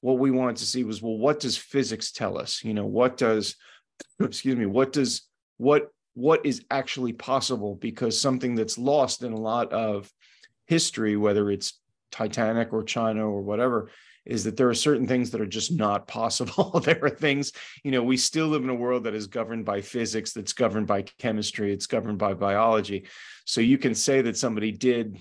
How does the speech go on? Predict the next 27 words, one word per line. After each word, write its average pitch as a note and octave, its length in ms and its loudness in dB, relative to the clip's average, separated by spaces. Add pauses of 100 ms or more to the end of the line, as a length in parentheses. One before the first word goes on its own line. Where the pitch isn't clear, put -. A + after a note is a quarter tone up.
you A2 160 -8
know, G#2+ 60 -2
this A#2 280 0
or A2+ 100 2
that, G#2+ 340 4
or, G#2 360 0
or, G2+ 220 -6
you G2 120 -2
know, G2 120 0
they G2 140 0
hid A#2 280 4
somewhere, G#2+ 480 2
or, F#2+ 360 -2
you G#2 140 -8
know, G2+ 220 -6 (580)
um, G2+ 520 -6 (260)
you, - 380 -6
you A#2 260 -2
can, A2 280 -2
you A2+ 100 -4
can A#2+ 180 -2
look C3 140 4
at B2+ 100 -2
things A2+ 240 0
that A#2+ 220 4
way, A2 140 2
but A2 260 -4